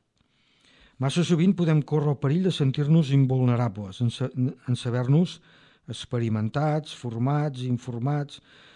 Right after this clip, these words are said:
Fa tants anys que voltem per la muntanya que ens sembla que no ens pot passar res. Però no podem descuidar el factor més important que intervé en els nostres accide-, en les nostres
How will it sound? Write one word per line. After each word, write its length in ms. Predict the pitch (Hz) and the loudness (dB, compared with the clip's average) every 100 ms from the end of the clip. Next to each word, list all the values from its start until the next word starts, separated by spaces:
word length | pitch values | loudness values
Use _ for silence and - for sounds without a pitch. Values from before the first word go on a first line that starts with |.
| _ | _
Fa 160 | - 113 | -10 0
tants 220 | 147 143 | 2 4
anys 160 | 147 139 | 4 2
que 140 | 139 | 0
voltem 260 | 131 135 131 | 0 0 0
per 140 | 127 | 2
la 80 | 135 | 2
muntanya 400 | 139 139 147 156 | 2 2 2 2
que 80 | 143 | 0
ens 100 | 127 | 0
sembla 320 | - 127 135 135 | -2 0 0 0
que 100 | 127 | 0
no 80 | |
ens 140 | 120 - | -2 -4
pot 160 | 110 | -12
passar 260 | 110 - 87 | -12 -16 -18
res. 320 | 78 - - _ _ _ _ _ _ _ _ _ _ _ | -18 -20 -20 _ _ _ _ _ _ _ _ _ _ _
Però 160 | - 127 | -4 2
no 160 | 147 143 | 4 4
podem 380 | 156 151 165 147 | 2 4 4 2
descuidar 480 | 139 - 135 135 | -4 -4 -4 -2
el 80 | 139 | -2
factor 320 | - 123 131 | -4 -4 0
més 160 | 139 123 | 0 2
important 400 | 123 127 135 131 - | 0 -2 0 0 2
que 100 | 135 | 0
intervé 540 | 123 117 120 143 147 - | 0 -4 -2 -4 -4 -6
en 160 | 120 113 | -4 -4
els 120 | 113 | -4
nostres 340 | 123 - 110 | -6 -6 -10
accide-, 460 | 117 - 113 113 117 - - - - | -10 -8 -6 -6 -8 -16 -20 -16 -4
en 120 | 120 | -4
les 160 | 120 127 | -2 -2
nostres 520 | 123 127 131 120 | -4 -4 -6 -6